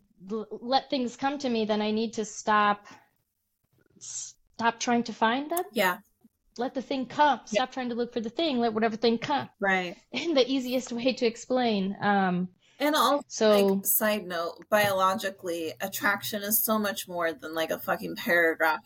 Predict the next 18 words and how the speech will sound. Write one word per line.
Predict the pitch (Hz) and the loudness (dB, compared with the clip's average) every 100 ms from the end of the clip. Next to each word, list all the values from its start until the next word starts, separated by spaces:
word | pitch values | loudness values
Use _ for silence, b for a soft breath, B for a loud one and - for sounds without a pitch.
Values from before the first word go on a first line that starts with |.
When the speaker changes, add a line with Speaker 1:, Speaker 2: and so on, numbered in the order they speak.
| - | -6
Speaker 2:
that | - | -4
you | 160 | -4
can | 160 160 | -6 -8
put | - - - | -4 -4 -4
on | 160 156 | -4 -2
a | 160 | -2
dating | 156 151 139 135 131 | -4 -6 -6 -10 -10
app. | 117 _ - | -12 _ -2
I'm | 202 208 | -2 0
sorry, | - 160 156 156 151 | 0 0 -2 -4 -4
but, | 180 160 | -2 0
like, | 190 185 - | 0 -2 -2
your | 208 226 220 | 0 0 2
voice, | 214 196 269 294 | 2 4 2 0
Speaker 1:
Yes. | 262 302 311 269 208 | 4 6 6 4 2
Speaker 2:
how | 196 | -2
you | 202 190 | -2 -2
smell, | - 202 208 233 277 311 - | -2 0 0 2 0 -2 -6